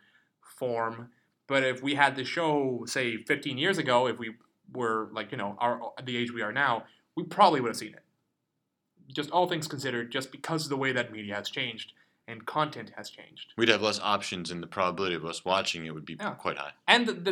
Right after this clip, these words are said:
Speaker 1: what would happen if we didn't watch it would be that we would be significantly more outside the loop. Right?
Speaker 2: So maybe the fe-, so there's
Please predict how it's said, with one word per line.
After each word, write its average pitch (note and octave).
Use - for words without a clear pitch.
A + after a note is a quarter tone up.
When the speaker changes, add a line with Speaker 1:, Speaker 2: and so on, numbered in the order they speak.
Speaker 1:
what D#3+
would E3+
happen B3+
if F3+
we D#3+
didn't F#3
watch G#2
it D3+
would D#3+
be E3+
that D#3
we C#3
would C#3+
be C#3+
significantly D#3
more C#3
outside C3
the -
loop. C#3+
Right? C#3
Speaker 2:
So D#3+
maybe B2+
the A2
fe-, -
so G#2+
there's G#2